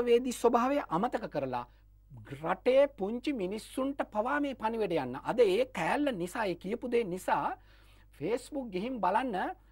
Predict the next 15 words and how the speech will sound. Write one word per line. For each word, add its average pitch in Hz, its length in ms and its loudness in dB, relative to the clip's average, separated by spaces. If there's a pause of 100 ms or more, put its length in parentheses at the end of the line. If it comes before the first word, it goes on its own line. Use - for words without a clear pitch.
මගේ 240 320 4
ඔළුවට 254 320 4 (120)
පිස්තෝල 277 540 4
තියලා 302 400 2 (200)
කාටුන් 240 380 6
ඇදලා 135 240 2
තියෙනවා. 87 300 -10 (240)
ඒක 220 240 6 (100)
තමයි 330 280 2
මිනිස්සු 254 440 0
ඒ 240 140 0 (100)
තරමටම 294 640 2 (280)
ඒ 254 200 0 (960)
අනාවැකිය 196 760 2 (640)
අහලා 165 520 6